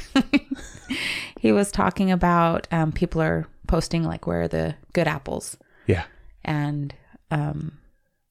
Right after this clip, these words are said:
Speaker 1: he went on to that 'cause they're saying it's just bad apples. It's not, it's not the whole force. It's not all of this. It's, there's bad apples. And then he clarified saying he doesn't believe that all,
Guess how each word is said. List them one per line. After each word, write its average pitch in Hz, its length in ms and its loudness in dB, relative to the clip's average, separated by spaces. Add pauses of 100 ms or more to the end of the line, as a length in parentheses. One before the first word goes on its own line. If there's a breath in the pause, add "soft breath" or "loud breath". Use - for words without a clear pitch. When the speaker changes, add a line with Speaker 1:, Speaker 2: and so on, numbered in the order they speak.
(180)
Speaker 1:
he - 220 2
went 185 520 0 (280)
on 175 240 0
to - 120 -4
that 165 580 -2 (440 loud breath)
'cause 175 120 0
they're 170 120 4
saying 175 200 0
it's - 100 -4
just 170 140 -4
bad 170 180 -2
apples. - 420 -4
It's - 180 -6
not, 160 540 -2 (1000)
it's 165 200 -2
not 160 240 2
the 165 100 4
whole 170 140 4
force. 151 480 2
It's 156 160 -8
not 160 200 0
all 156 180 2
of 151 80 -4
this. 151 340 0
It's, - 300 -8
there's 156 260 -4
bad 156 180 0
apples. - 480 -6 (720 loud breath)
And 160 160 0
then 156 160 2
he 165 100 -2
clarified 185 640 2
saying 165 240 0
he 185 100 2
doesn't 190 260 2
believe 165 380 0
that - 200 -2
all, 156 460 -2